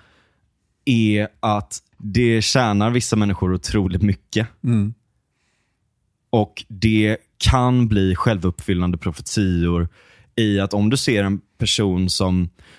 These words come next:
Speaker 1: dels är ideologiskt inne på ett visst spår, så kan den radikaliseras genom informationsflödet den får.
Speaker 2: Mm.
Speaker 1: Eller om det är en person som du antar är kriminell, så kanske du gör extrainsatser mot den som kan gå bra, men som också kan gå dåligt.
Speaker 2: Mm.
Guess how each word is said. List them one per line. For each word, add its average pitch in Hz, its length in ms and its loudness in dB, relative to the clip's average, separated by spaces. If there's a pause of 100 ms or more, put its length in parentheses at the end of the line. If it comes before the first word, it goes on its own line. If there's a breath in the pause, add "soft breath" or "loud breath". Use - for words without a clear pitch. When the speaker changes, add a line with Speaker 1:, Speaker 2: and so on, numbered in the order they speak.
(220 soft breath)
Speaker 1:
dels 165 440 2
är 151 60 4
ideologiskt 117 640 2
inne 104 200 0
på 156 100 -2
ett 156 100 -6
visst 131 160 -4
spår, 87 420 -4 (200 soft breath)
så 110 120 -6
kan 135 140 -2
den 98 180 0
radikaliseras 95 920 -2
genom 95 440 0
informationsflödet 90 760 -4
den 85 120 -6
får. - 260 -10 (120)
Speaker 2:
Mm. 107 340 0
Speaker 1:
Eller 110 220 2
om 113 140 2
det 127 60 4
är - 20 4
en 143 60 0
person 110 320 0
som 95 140 -2
du 98 100 0
antar 113 420 0
är 101 100 0
kriminell, 98 460 -4
så 90 80 -10
kanske 104 280 -2
du 117 200 0
gör 113 360 0
extrainsatser 98 640 -4
mot 95 320 -4
den 87 220 -2 (320 loud breath)
som 120 200 0
kan 170 260 2
gå 170 80 2
bra, 107 200 2
men 101 140 2
som 104 140 0
också - 180 -4
kan 98 160 0
gå 98 80 0
dåligt. 98 640 -2
Speaker 2:
Mm. 110 260 0